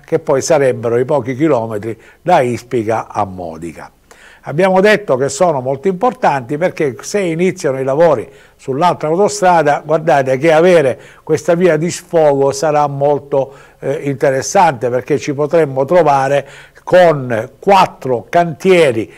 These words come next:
che partono allo stesso momento, m-, meno male, perché così si sbrigano prima, ma è chiaro che per andare a Catania diventa quasi un'odissea, questa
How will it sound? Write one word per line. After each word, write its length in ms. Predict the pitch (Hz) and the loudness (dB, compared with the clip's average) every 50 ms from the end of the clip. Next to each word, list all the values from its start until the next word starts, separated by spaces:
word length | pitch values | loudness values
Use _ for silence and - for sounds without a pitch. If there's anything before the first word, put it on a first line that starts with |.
| - _ - | -20 _ -8
che 180 | - 156 143 | -4 -4 -4
partono 500 | - - - 190 170 147 120 - - 135 | -4 0 2 2 2 2 0 -4 -6 -4
allo 120 | 135 147 156 | -4 -4 -4
stesso 380 | 147 - 190 165 - 208 208 | -2 -4 -6 -4 0 0 0
momento, 680 | 214 214 202 180 165 151 147 135 117 180 175 180 - - - | 2 2 2 0 0 0 -2 -2 -2 -2 -4 -4 -6 -18 -16
m-, 180 | - 143 143 170 196 _ - | -10 -8 -8 -8 -10 _ -12
meno 320 | - 139 143 135 135 135 | -6 -4 -4 -2 -2 -2
male, 520 | 143 147 139 127 117 120 131 151 202 294 - - - - - - _ _ | -2 -2 -2 -2 -2 -4 -2 -2 -2 -2 -4 -8 -18 -20 -20 -20 _ _
perché 340 | - 151 127 - - 147 127 | -2 -2 -2 0 -2 -2 -2
così 320 | 120 139 123 - - 151 | 0 -2 -2 0 -2 -2
si 140 | 117 - 120 | -2 -2 -6
sbrigano 520 | 120 113 117 165 165 160 180 208 226 240 | -8 -4 0 0 2 2 2 2 2 2
prima, 440 | 220 180 170 165 160 156 160 185 185 - - - - _ - | 2 2 2 2 2 2 2 0 -2 -2 -10 -20 -20 _ -4
ma 120 | 160 160 | 0 2
è 140 | 180 185 185 | 2 2 2
chiaro 340 | - - 175 165 175 170 160 | 2 4 4 6 6 6 4
che 120 | 143 143 | 2 2
per 160 | - - 143 | 0 0 0
andare 300 | 143 147 147 151 143 143 | 0 0 0 0 0 2
a 60 | 151 151 | 0 0
Catania 520 | - - 180 151 139 131 135 147 151 147 | 0 0 0 2 2 0 0 0 0 0
diventa 520 | 147 147 143 135 131 131 131 117 - 147 | 0 2 2 2 0 0 -2 -2 -2 -2
quasi 580 | 131 - 139 135 127 123 123 123 - 131 131 120 - - - - _ | 0 2 2 2 2 2 0 -2 -6 -8 -8 -10 -12 -20 -20 -18 _
un'odissea, 920 | - 156 143 139 135 127 120 117 120 110 - - - 220 220 185 143 107 - | -4 -4 -2 0 0 0 0 0 -2 -4 -2 2 4 4 6 6 4 4 0
questa 480 | - - 151 143 - - - 139 113 | -2 -2 -2 -2 -2 0 -2 -2 -2